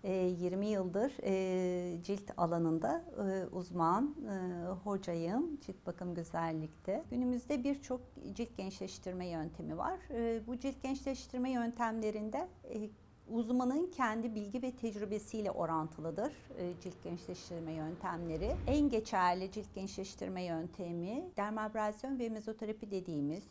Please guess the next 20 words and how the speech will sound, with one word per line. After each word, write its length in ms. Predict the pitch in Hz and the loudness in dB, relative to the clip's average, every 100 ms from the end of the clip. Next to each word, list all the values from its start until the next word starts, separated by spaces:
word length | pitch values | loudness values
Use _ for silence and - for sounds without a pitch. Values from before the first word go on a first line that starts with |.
| - | -10
cildin 460 | 226 214 202 226 220 | -6 -4 -2 -4 -2
hücrelerine, 960 | 214 202 202 196 185 180 165 160 180 240 - - - 196 | -2 0 0 2 0 0 0 0 -2 -8 -16 -20 -8 -2
alt 240 | 220 220 | -2 -2
katmanlarına 1000 | 202 190 - 165 160 156 156 151 160 190 - - - - - - | -4 -4 -2 -2 0 -2 -2 0 0 -2 -8 -20 -20 -20 -20 -6
krem 260 | 208 214 233 | -2 0 0
ve 120 | 208 | -2
serumlarla 1000 | 214 202 185 180 175 175 175 160 156 185 - - - - | -4 -6 -4 -4 -2 0 0 0 0 -2 -10 -20 -20 -12
ileri 360 | 208 196 202 247 | -2 0 0 -2
teknolojide 1120 | 226 220 165 160 160 - 165 160 170 208 277 - - | -6 -6 -4 -4 -4 -8 -8 -4 -2 0 -4 -6 -4
geliştirilmiş 1160 | 190 190 - 196 185 170 165 196 277 - - - - | -4 -4 -10 -8 -6 -4 -4 -2 -2 -4 -16 -16 -4
bir 280 | 214 269 277 | -2 -2 -2
yöntemdir. 920 | 180 170 185 190 165 160 170 247 294 | -2 -2 -4 -2 -2 0 2 0 0
Krem 340 | 233 247 269 | 2 2 2
ve 80 | 247 | 0
serumların 760 | 247 226 214 214 196 208 285 | -2 -2 -2 0 -2 2 2
cildin 360 | 277 233 214 220 | 2 0 -2 -4
altına, 840 | - 190 190 190 202 185 202 269 - - | 0 0 0 -4 -4 -2 -2 -4 -8 -12
e, 300 | 196 190 185 170 175 151 | -8 -6 -4 -4 -6 -6
nüfuz 260 | 185 196 214 - | -8 -8 -10 -6
ederek 560 | 185 180 185 175 202 | -4 0 2 2 0